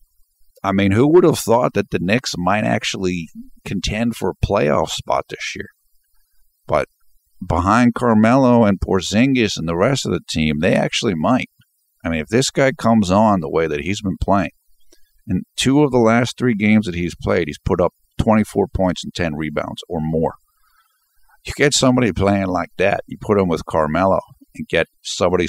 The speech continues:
a solid player like Lopez, Galloway. I, this is, this is, I mean, gotta be really pumped up if you're in New York. So that's it, man. Let me know in the comments if you're a Knicks fan. Tell me how excited you are.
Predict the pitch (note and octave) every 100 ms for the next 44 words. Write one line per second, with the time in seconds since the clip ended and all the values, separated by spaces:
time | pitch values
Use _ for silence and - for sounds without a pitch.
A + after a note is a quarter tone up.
0 | - - - - F2+ F2+ E2 - E2+ D#2+
1 | D2+ - D#2 F2+ - E2+ E2 E2 - -
2 | D#2 F2 F2+ F2 F2 E2 - - - _
3 | _ - _ _ - - - - - -
4 | - D2 E2 A2 B2 C#3 G2 D#2 C3+ C3
5 | F2+ - - D#2 E2+ F2 D2+ C2+ _ _
6 | _ - - _ - - - - _ -
7 | - B2 A#2+ G#2 G2 A2+ G#2 G#2 G#2+ F2
8 | F2 D#2 - - E2 D#2 D2 D#2 D2 -
9 | - - - - C#2+ - - - - -
10 | G2 A2+ - B2 - G2 G2 G2+ A#2 B2+
11 | B2+ B2+ B2 - A#2 A#2 A#2+ A#2+ G2+ -
12 | A#2 G#2+ G#2+ - - A2 G#2 G2+ G#2 A2+
13 | A2 A2 F#2+ - F#2+ F#2+ F#2 E2+ E2+ F2
14 | F2 E2